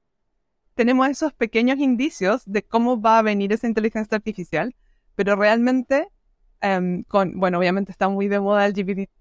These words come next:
el G P T three y el Chat G P T, eh, que en el fondo tú puedes pedirle a esto que te escriba un artículo o que te cuente un cuento, y realmente eso también aplicado al diseño, eh, las herramientas de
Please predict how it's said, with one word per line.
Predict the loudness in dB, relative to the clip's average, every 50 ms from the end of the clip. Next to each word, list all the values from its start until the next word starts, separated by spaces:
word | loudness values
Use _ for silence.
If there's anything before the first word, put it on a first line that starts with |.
| _ _
el | -4 -4 -2
G | -2 -2 -2 -2
P |
T | -4 -6
three | -6 -2 0 0 2 2 2 0 0
y | 0 0
el | 0 0 -2
Chat | -2 2 2 2 2
G | 0 -2 -2 -2
P | -2 -4
T, | -2 -2 -2 -2 -2 -4 _ _ _ _ _ _
eh, | -2 0 2 2 2 2 0 0 -2
que | -2
en | -2 -2
el | -2 -2
fondo | -2 0 0 2 2 2 4 4 2 2 -2 -6 _ _ _
tú | -10 -8 -2
puedes | 0 0 2 2 0 -2 -4 -10 -20 _ _ _
pedirle | -2 2 2 2 4 4 4
a | 4 4 2
esto | 0 -2 -2 0 0 0 0 0 _ _ _ _ _
que | -2 0 2 2 2 0 -2 -4 -8
te | -10
escriba | -8 -4 -2 0 0 2
un | 0
artículo | 0 0 -2 -4 -2 0 0 2 2 2 2 2
o | 0 -2 -2
que | -2 -2 -4
te | -2 -2 -2 -2 -2 -2 -4 -8 _ _ _ _ _ _
cuente | -2 0 0 0 2 2 2 2 2 0 -2
un | -4 -8 -4 0
cuento, | 0 2 2 2 2 0 0 -2 _ _ _ _ _ _ _ _ _
y | -4 0
realmente | 2 2 2 2 2 0 0 0 0
eso | -2 -2 -2
también | 0 0 2 2 2 2
aplicado | 0 0 -2 0 2 2 4
al | 2 2
diseño, | -2 -4 -4 -2 -2 0 0 0 -2 -2 -4 _ _ _ _ _ _ -6
eh, | -4 -2 0 0
las | -2 -2 0
herramientas | 0 0 2 0 0 0 0 0 0
de | 0 0 0 0 -2 -6